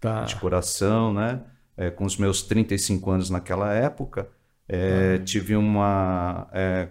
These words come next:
Speaker 2: quase que uma parada cardíaca, né? É, meus indicadores de colesterol, pressão arterial, obesidade, muito descontrolado.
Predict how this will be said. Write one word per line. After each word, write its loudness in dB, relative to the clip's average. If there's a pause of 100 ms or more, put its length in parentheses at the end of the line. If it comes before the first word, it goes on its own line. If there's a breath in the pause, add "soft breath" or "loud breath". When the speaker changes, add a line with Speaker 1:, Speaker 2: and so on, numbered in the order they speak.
Speaker 2:
quase 2
que -8
uma -2
parada 4
cardíaca, -2
né? -4 (380)
É, 2
meus 2
indicadores 2
de -4
colesterol, 0
pressão -2
arterial, 0 (180 loud breath)
obesidade, 4 (100)
muito 2
descontrolado. -2